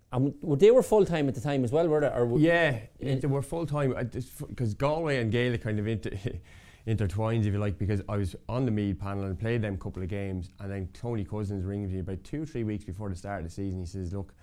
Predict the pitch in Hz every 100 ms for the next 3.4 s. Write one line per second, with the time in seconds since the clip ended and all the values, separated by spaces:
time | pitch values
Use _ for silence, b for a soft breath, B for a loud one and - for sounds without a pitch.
0 | b b b b - 107 107 101 90 -
1 | 107 95 92 90 101 95 92 87 90 92
2 | 92 95 92 92 92 95 92 87 - 87
3 | 85 85 85